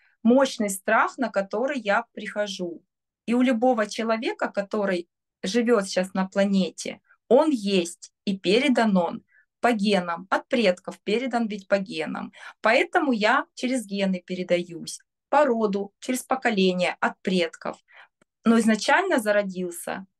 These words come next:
только в самом начале, когда образовалась ваша планета. Так, по роду.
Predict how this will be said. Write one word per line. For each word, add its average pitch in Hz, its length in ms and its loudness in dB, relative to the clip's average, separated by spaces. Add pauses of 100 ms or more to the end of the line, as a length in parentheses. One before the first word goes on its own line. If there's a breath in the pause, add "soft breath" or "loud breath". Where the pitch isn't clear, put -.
только 262 440 4
в - 40 -14
самом 262 460 2
начале, 185 640 -4 (300 loud breath)
когда 214 360 2
образовалась 220 840 0
ваша 190 340 -4
планета. 170 680 -10 (180)
Так, - 220 -8 (1200)
по 208 100 2
роду. 190 240 2